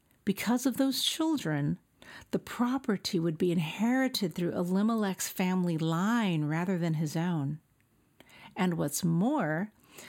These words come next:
Elimelech's name and not the Redeemer's name would be perpetuated through children he may have who are born by Ruth.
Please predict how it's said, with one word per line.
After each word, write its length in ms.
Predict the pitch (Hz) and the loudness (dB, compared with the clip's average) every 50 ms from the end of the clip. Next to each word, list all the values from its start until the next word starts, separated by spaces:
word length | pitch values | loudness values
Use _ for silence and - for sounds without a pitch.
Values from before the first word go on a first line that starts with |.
| - - - - - | -18 -20 -18 -8 -2
Elimelech's 760 | - 185 185 190 208 220 226 226 220 214 196 196 - - - | 0 0 2 2 2 2 2 2 2 0 0 -2 -4 -2 0
name 680 | 180 170 170 175 190 208 202 175 156 147 147 143 160 180 - _ _ _ _ _ _ _ _ _ _ - | 2 2 2 2 2 2 2 2 0 0 0 0 -2 -4 -6 _ _ _ _ _ _ _ _ _ _ 0
and 280 | 185 185 180 175 175 | 2 2 4 4 4
not 360 | 180 185 190 226 262 285 - - | 4 2 2 0 0 -2 -2 -4
the 80 | 240 | -2
Redeemer's 680 | 196 180 190 170 143 190 220 254 277 277 254 190 143 165 | 0 0 0 0 2 2 2 4 4 4 2 2 0 0
name 580 | 160 151 147 143 131 135 - 160 147 165 180 - _ _ _ - | 0 0 0 0 0 -2 -2 -2 -2 -4 -6 -8 _ _ _ -2
would 160 | - 175 147 | -2 0 0
be 120 | - 175 | 0 -2
perpetuated 960 | 160 - - 170 - - - 180 - - - 170 151 147 139 139 143 160 165 - _ _ _ - | -2 -2 -6 -8 -6 -4 -4 -4 -2 -2 -2 -2 0 -2 -2 -2 -4 -6 -8 -12 _ _ _ -6
through 140 | - 180 | -4 -4
children 540 | 156 - - - 220 202 196 190 190 175 151 | -2 -2 -2 0 0 0 0 0 -2 -2 -2
he 160 | 156 190 175 | 0 0 2
may 120 | 170 165 170 | 2 0 0
have 460 | 151 139 - 170 165 165 165 160 156 | -2 -4 -4 -2 -2 -2 -2 -2 -4
who 140 | - - 196 | -6 -4 -4
are 100 | 165 160 | -2 -2
born 440 | 160 160 175 160 160 160 160 160 156 | -4 -4 -4 -2 -2 0 0 0 0
by 100 | 151 147 | -2 -2
Ruth. 540 | 147 151 156 156 156 151 156 143 - - | -4 -4 -4 -4 -4 -4 -4 -6 -10 -16